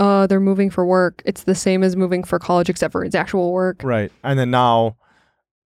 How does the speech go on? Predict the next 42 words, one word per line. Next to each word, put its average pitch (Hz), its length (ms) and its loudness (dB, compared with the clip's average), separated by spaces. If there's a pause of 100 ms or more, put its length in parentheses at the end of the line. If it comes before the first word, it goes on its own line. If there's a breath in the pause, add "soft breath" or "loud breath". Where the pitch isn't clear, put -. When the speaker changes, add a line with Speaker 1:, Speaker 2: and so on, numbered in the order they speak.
(140)
Speaker 2:
you're, 127 280 0
once 107 240 0
again, 117 260 2
your 110 80 0
finances 107 500 -2
are - 40 -10
going 101 240 -2
in 101 60 -4
the 98 60 -6
right 95 200 -4
way, 85 380 -12
Speaker 1:
Mm-hmm. 185 140 -10
Speaker 2:
moving 95 260 -8
that. 87 200 -12 (200)
If 117 100 -12
you 120 80 -4
want 120 160 0
it - 40 -6
to 110 40 -12
be 123 80 -2
an 117 60 -2
engineer, 139 460 0
it 143 40 2
really 139 180 2
depends 123 460 -2
on 113 140 -6
what 101 100 -12
kind 107 120 -2
of 104 60 -4
engineer 123 600 -2
you 117 120 -2
wanna 104 200 -2
be. 165 520 0 (1300 soft breath)
There 135 160 2
are 117 40 0
plenty 135 420 0
of 117 60 0
ways 101 480 2
and 95 120 -6
plenty 117 560 -2
of 98 100 -4
companies 92 600 -2